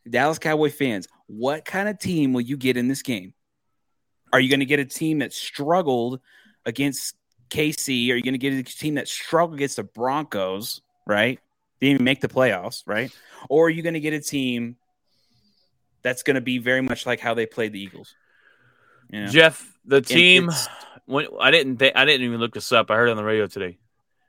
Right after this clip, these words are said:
Speaker 2: The Cowboys outside their division, you know what the record is? Six and five.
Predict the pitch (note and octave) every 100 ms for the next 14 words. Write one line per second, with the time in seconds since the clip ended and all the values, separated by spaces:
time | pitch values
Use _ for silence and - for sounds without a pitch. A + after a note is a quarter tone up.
0 | _ _ _ _ - B2 - C#3+ E3 D#3+
1 | F3+ E3 - B2+ C#3+ - D#3 D#3+ D3 B2+
2 | A#2 A2+ A#2+ F#2 E2+ F#2 _ _ _ _
3 | _ _ _ _ _ _ _ _ _ _
4 | _ _ _ A#2 A#2+ A#2+ A2+ A2 - B2
5 | B2 C3 - _ _ _ _ _ _ _
6 | _ _ _ _ _ _ _ _ _ _
7 | _ _ _ _ _ _ _ - - C#3
8 | C3+ A2+ G2+ E2